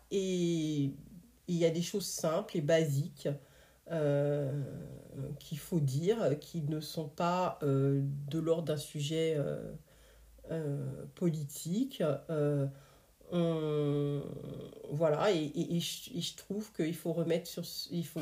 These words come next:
faut s'axer sur ces choses basiques et qu'on n'est pas des moutons et que, euh, il faut arrêter d'être dans le sensationnel, euh,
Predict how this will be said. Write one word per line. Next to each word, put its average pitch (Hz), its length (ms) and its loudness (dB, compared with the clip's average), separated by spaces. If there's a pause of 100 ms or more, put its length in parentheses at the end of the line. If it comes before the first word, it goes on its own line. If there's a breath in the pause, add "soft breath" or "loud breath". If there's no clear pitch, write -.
(120)
faut 156 220 -10
s'axer 185 300 -2
sur 185 200 -8
ces 170 160 -4
choses 156 380 -4 (520 loud breath)
basiques 156 720 2
et 160 420 0 (160)
qu'on 147 260 0
n'est 147 140 4
pas 160 180 2
des 151 160 0
moutons 160 720 0
et 160 180 0 (160)
que, 160 60 -6
euh, 139 720 4
il 147 100 -2
faut - 160 -2
arrêter 170 320 2
d'être 156 160 0
dans 151 160 2
le 151 100 2
sensationnel, 143 920 0 (680 loud breath)
euh, 143 480 2